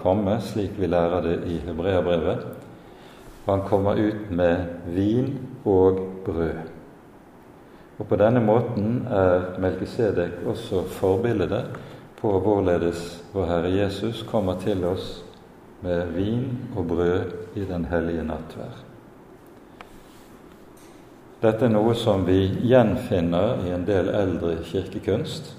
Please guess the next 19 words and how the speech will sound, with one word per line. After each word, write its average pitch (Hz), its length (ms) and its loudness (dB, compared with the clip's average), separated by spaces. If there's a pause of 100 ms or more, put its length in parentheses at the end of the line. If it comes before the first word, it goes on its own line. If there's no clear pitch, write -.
(580)
der 98 240 4
Melkisedek, 95 880 2 (1300)
vår 95 140 -2
Herre 87 240 2
Jesus, 98 640 -2 (100)
er 101 60 -6
den 98 240 -2
som 95 300 -4 (100)
kommer 104 480 0
og 87 160 -2
rekker 92 640 -4
Abrahams 85 840 -2 (120)
ett, 123 380 -2 (1600)
velsignelsen 104 840 0 (560)
i 95 80 -2
brødet 92 540 2 (340)
og 95 100 -6
i 85 140 -4
vin. 71 240 -6